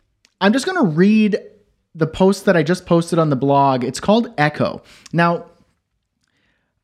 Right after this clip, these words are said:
I by no means am a poet.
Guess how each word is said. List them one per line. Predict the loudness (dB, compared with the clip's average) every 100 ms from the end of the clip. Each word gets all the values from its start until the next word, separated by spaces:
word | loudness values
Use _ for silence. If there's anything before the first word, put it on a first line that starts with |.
| _ _ _ _
I | 0 0 0 -4 -6 -10 _ _ _ _ _ _ _
by | -14 -4 0 2
no | 2 2 0
means | 0 2 0 0
am | 0
a | -2
poet. | -4 -2 0 0 -2 -8